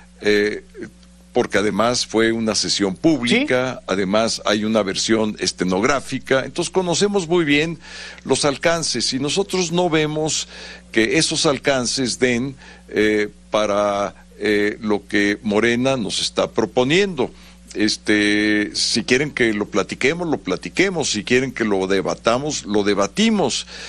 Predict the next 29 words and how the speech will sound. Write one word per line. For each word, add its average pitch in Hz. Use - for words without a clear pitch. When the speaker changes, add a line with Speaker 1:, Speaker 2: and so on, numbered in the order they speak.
Speaker 1:
pero 127
de 123
ninguna 185
manera 151
los 110
ministros 127
y 110
las 95
ministras 123
de 143
la 135
Corte 120
validaron 117
la 123
constitucionalidad 95
de 123
la 135
lie, 175
es 113
decir, 160
de 113
la, 98
de 101
las 92
reformas 131
a 92
la 87
ley 104
eléctrica 127